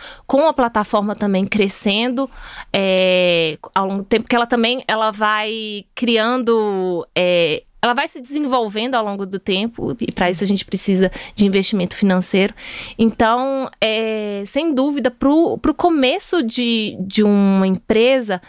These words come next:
é pensar na estratégia de como ela vai ser posicionada no mercado,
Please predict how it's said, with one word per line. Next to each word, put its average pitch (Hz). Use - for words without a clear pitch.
é 226
pensar 233
na 208
estratégia 208
de 285
como 196
ela 185
vai 175
ser 180
posicionada 180
no 208
mercado, 202